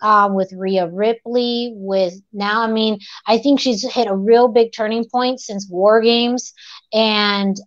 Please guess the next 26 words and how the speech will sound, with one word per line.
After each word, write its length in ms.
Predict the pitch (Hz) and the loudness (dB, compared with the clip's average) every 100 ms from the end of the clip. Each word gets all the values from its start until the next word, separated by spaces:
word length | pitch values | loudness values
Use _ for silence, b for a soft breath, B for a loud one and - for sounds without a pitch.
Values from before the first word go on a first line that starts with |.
| - | -4
I, 200 | 196 214 | -2 -2
I 160 | 202 208 | -2 -4
feel 200 | 202 254 | 0 2
like 240 | 294 226 214 | 2 2 2
that's 200 | 269 285 | 0 0
also 260 | 359 381 | -4 -4
just 220 | 302 269 240 | -6 -8 -8
a 40 | |
general 320 | 208 220 214 | -4 -2 -2
consensus. 640 | 208 170 160 196 262 196 - | -4 -8 -14 -8 -8 -8 -12
A 60 | |
lot 360 | 160 170 196 226 | -8 -2 0 0
of 100 | 226 | -2
people 260 | 233 233 | -6 -2
are 100 | 208 | -2
now 220 | 190 190 202 | 0 -2 -2
on 140 | 202 | -4
this 160 | 190 - | -6 -8
Raquel 260 | 196 196 | -6 -4
Gonzalez 540 | 190 180 185 190 185 180 | -4 -2 0 2 0 -4
bandwagon 640 | 180 202 196 180 165 165 | -4 -4 -6 -6 -8 -10
just 220 | 165 180 | -10 -10
because 260 | 214 202 208 | -10 -4 -2
they've 140 | 190 | -4
seen 240 | 185 202 196 | -6 -8 -8
her 180 | 196 | -6